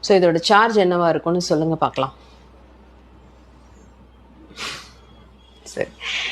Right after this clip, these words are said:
எனக்கு வந்து நீங்க கான்டாக்ட் பண்ணுங்க. அட்மிஷன் போடணும் அப்படின்னா, with hostel facility I am providing. ஆ, ரொம்ப லிமிட்டடா எடுக்க போறேன். So, செப்டம்பர் நைன்டீன்த் to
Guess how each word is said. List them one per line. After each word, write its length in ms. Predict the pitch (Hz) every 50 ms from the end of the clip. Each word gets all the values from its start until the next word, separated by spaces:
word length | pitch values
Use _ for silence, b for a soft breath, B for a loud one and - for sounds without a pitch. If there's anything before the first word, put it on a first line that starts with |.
| B B B
எனக்கு 260 | 147 147 139 127 -
வந்து 260 | 135 147 160 165 151
நீங்க 280 | 147 135 - - 156 156
கான்டாக்ட் 240 | 156 175 170 - -
பண்ணுங்க. 460 | 156 139 135 135 143 151 131 - - -
அட்மிஷன் 440 | 151 147 147 147 - - 160 143 -
போடணும் 280 | 147 139 139 139 143 131
அப்படின்னா, 240 | 123 127 135 214 285 294
with 140 | 233 240 240 - 208
hostel 300 | 185 170 175 - 220 196
facility 380 | - 185 165 - 165 160 165
I 80 | 160 151
am 80 | 147
providing. 440 | 151 156 151 143 147 139 147 226 330 415 - B B B B B B B B
ஆ, 600 | - 143 143 135 135 127 123 107 95 101 85 - -
ரொம்ப 420 | - 190 196 214 226 240 247 247 233
லிமிட்டடா 380 | 214 185 185 180 185 180 175
எடுக்க 240 | 165 151 156 156 160
போறேன். 340 | 151 - 151 156 202 277 311
So, 160 | - - 165
செப்டம்பர் 640 | 156 - 170 147 - - - 165 170 180 214 208 196
நைன்டீன்த் 540 | 160 147 160 165 165 - 180 170 156 - -
to 140 | - 294